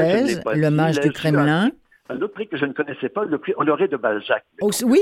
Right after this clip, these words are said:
Speaker 1: mieux, tant mieux.
Speaker 2: j'ai vu
Speaker 1: Oui,
Speaker 2: ça
Speaker 1: oui, oui.
Speaker 2: aussi, ben oui, mais oui, mais
Speaker 1: Oui.
Speaker 2: oui. Euh,
Speaker 1: Mais effectivement, il a manqué le Goncourt d'un vote. D'un
Speaker 2: Hmm,
Speaker 1: seul
Speaker 2: d'un
Speaker 1: vote.
Speaker 2: vote. Et puis, euh,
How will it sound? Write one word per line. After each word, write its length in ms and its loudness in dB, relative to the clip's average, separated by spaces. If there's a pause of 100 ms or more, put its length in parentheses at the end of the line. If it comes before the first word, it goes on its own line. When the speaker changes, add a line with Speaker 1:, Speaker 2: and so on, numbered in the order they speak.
(100)
Speaker 1:
mieux, 100 -10
tant 140 -10
mieux. 160 -10
Speaker 2:
j'ai 200 4
vu 140 2
Speaker 1:
Oui, 80 2
Speaker 2:
ça 120 2
Speaker 1:
oui, 60 4
oui. 60 4
Speaker 2:
aussi, 260 0
ben 160 2
oui, 240 0
mais 140 0
oui, 220 -2
mais 140 2
Speaker 1:
Oui. 200 0
Speaker 2:
oui. 440 -8
Euh, 220 6
Speaker 1:
Mais 120 6
effectivement, 500 0 (120)
il 220 0
a 80 4
manqué 360 -4
le 80 -8
Goncourt 580 -10
d'un 160 -4
vote. 140 -10 (200)
D'un 220 -4
Speaker 2:
Hmm, 60 -4
Speaker 1:
seul 80 -8
Speaker 2:
d'un 200 0
Speaker 1:
vote. 80 -4
Speaker 2:
vote. 300 -4
Et 160 2
puis, 420 0
euh, 600 0